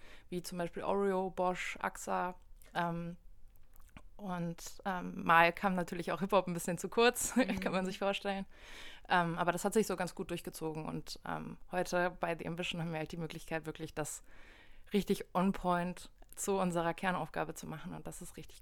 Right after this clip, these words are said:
Speaker 1: cool.
Speaker 2: Nice. Was war das letzte große Projekt mit The Ambition?
Speaker 1: Also wir arbeiten tatsächlich, ähm, gerade mit einem Spirituosenhersteller
Speaker 2: Mhm.
Speaker 1: an sehr, sehr coolen Sachen für diesen Sommer.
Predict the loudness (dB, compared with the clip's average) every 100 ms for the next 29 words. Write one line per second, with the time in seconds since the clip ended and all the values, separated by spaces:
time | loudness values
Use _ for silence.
0 | -14 -14 -16 -18 -14 -6 -6 -4 6 6
1 | 8 6 6 4 2 4 4 2 4 6
2 | 6 4 4 2 2 0 -4 -6 -6 -6
3 | -10 -12 -16 -18 -4 0 2 2 2 2
4 | 2 -4 -6 -6 -8 -12 -8 -6 -4 -4
5 | -2 0 0 -2 -6 -6 -6 -6 -8 -6
6 | -4 -4 -2 0 -2 0 0 0 -2 2
7 | 2 2 0 0 0 -2 -4 -2 0 0
8 | -6 -6 -4 -4 -6 -10 -12 -10 -8 -6
9 | -4 -2 -2